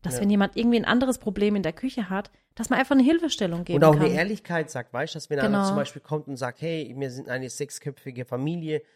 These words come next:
Speaker 2: und wir suchen eine Küchenmaschine“, dass man dann nicht dann eine KitchenAid verkauft, verstehst du, was ich
Speaker 1: Nee,
Speaker 2: meine?
Speaker 1: dass
Speaker 2: Weil
Speaker 1: man
Speaker 2: die halt
Speaker 1: aber
Speaker 2: so
Speaker 1: auch
Speaker 2: klein ist,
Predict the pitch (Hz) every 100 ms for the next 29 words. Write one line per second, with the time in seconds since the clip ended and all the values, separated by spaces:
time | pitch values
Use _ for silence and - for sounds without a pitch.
0 | _ _ _ 143 131 - 127 - 117 139
1 | 143 - 165 - 151 143 - 151 143 135
2 | _ _ _ - 127 147 131 139 135 127
3 | 131 - 135 131 127 127 - 196 - 143
4 | 117 - - 90 - - - 160 139 180
5 | 320 294 262 226 185 196 190 202 139 175
6 | 160 120